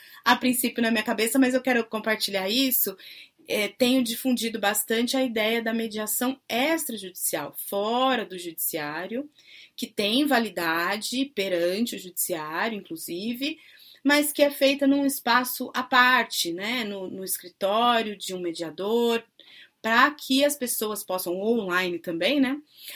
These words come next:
pra que as pessoas possam, é, resolver as suas situações, pensar nos seus conflitos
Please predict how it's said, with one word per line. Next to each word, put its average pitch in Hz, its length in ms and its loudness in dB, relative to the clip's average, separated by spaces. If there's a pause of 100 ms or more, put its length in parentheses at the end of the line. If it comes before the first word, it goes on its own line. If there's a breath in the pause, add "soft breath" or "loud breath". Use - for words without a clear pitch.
(120)
pra 320 240 6
que 285 220 2
as 285 120 4
pessoas 226 460 -2
possam, 220 800 -2 (260 soft breath)
é, 180 540 -4
resolver 254 760 4
as 262 140 0
suas 196 220 -4
situações, 214 920 -6
pensar 220 580 0
nos 269 160 2
seus 220 160 -2
conflitos 208 720 -10